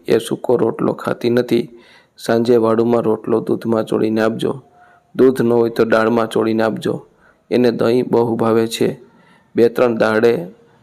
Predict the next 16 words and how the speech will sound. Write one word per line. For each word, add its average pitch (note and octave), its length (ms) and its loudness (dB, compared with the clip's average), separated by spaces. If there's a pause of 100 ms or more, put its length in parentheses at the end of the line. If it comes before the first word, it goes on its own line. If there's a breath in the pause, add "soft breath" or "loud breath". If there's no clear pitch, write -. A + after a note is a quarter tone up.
(140 soft breath)
આપજો A2+ 460 0
અને A#2 380 0
વધારાનો A#2 560 0
ખર્ચ A#2+ 320 -4
થશે - 540 -2 (560 soft breath)
તે A#2 120 4
અમે A#2 180 2
આપીશું, - 640 -2
જે A#2 180 2
ચાકરી A#2 440 0
કરશે A#2 380 -2
એને A#2 300 0
પણ A#2 260 -2
રાજી A#2 320 0
કરીશું. A2+ 560 -2 (3750 soft breath)
અઢારમું, A2+ 560 -2